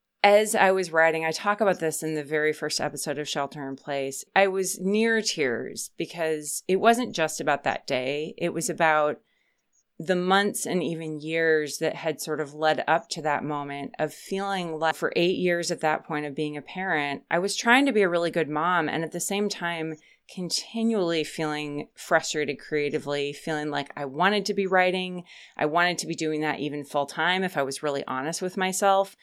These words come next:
You know, we didn't have the finances at that time to have our kids in childcare full time. So I was doing a lot of the stay-at-home mom thing and then just trying to squeeze my creativity into the margins where I could.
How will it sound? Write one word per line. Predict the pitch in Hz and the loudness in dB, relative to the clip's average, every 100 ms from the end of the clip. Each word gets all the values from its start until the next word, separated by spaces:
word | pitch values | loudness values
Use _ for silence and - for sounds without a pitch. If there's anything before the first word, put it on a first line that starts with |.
| _ - | _ -6
You | 156 | -4
know, | 147 | -2
we | 147 | -2
didn't | 147 156 - | -2 -2 -2
have | 151 139 | -4 -4
the | |
finances | 151 175 190 185 175 175 | 2 2 4 2 -2 -6
at | 170 | 0
that | 175 160 | 2 2
time | - 160 151 | 2 -4 -4
to | - | -6
have | - 143 | -6 -4
our | 139 | -4
kids | - 139 127 - | -4 -4 -4 -8
in | - - | -8 -8
childcare | - 175 175 - 160 156 | -2 0 0 0 -2 0
full | 156 | -2
time. | 151 156 151 147 139 | -2 -4 -4 -6 -6
So | - | -2
I | 139 139 | 0 0
was | 139 | -2
doing | - 147 143 | -6 -6 -6
a | |
lot | 147 156 175 180 185 | -8 0 6 8 8
of | 175 | 4
the | 165 | -4
stay-at-home | - 151 143 156 147 | 0 0 0 -4 -2
mom | 139 139 139 | -2 -2 -2
thing | 156 147 143 143 - _ - _ - | -2 -4 -4 -10 -16 _ -20 _ 0
and | 180 | 4
then | 196 202 | 4 4
just | 220 - | 0 0
trying | 196 190 | 0 2
to | |
squeeze | 185 175 170 | -2 -2 -2
my | 170 151 | -2 -2
creativity | 156 147 139 139 143 131 | -2 -4 -4 -4 -4 -2
into | 127 | -4
the | 135 | -4
margins | 131 127 127 139 127 | -4 -4 -4 -6 -4
where | 131 - | -4 -4
I | |
could. | - - - - | -4 -4 -2 -2